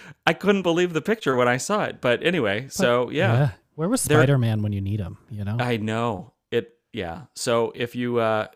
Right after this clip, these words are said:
Speaker 1: yeah, head on over to N P R or just head on over to the Netherlands and take a look. Um, they're actually gonna leave it there for a little bit. <laughs> Um,
Speaker 2: That's so good. Also, I just thought of this right now. Did you hear that news about, uh,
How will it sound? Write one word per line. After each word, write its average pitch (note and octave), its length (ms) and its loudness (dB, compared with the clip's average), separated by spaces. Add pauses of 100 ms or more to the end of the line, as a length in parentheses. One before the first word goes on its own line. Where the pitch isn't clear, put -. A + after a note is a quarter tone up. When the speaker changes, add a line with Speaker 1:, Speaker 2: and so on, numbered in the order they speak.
(120)
Speaker 1:
yeah, B2+ 220 -8
head A#2 200 -8
on C3 140 0
over B2 180 -2
to A#2 140 -4
N A2+ 140 -2
P A2+ 160 -4
R A#2 160 2
or C3+ 240 2
just C#3+ 240 -2
head C3+ 160 2
on B2+ 140 2
over B2 180 0
to A#2 40 -2
the G#2+ 120 -6
Netherlands G#2 500 -4
and G2+ 140 -8
take G#2 160 -8
a G2+ 40 -8
look. G2+ 300 -6 (460)
Um, G2+ 500 -4 (180)
they're A#2+ 220 -2
actually A#2+ 280 -2
gonna A#2+ 180 0
leave G#2+ 220 -4
it - 120 -8
there F2+ 360 -6
for G2+ 120 -4
a F#2 80 -2
little F#2+ 160 -6
bit. F2 260 -10 (280)
<laughs> C#4+ 80 6 (840)
Um, F#2+ 460 -4 (240)
Speaker 2:
That's B2 240 -4
so A2+ 340 -4 (220)
good. A2+ 240 -6 (300)
Also, C#3+ 420 0 (100)
I C#3 120 0
just C3 160 -2
thought A#2 160 -2
of A2+ 60 -6
this A2+ 140 -4
right G#2+ 140 -6
now. G#2 160 -6
Did A#2 220 -4
you C#3+ 100 2
hear A2+ 360 -2
that A2+ 220 -4
news G#2+ 320 -4
about, G2+ 460 -6
uh, G2+ 320 -4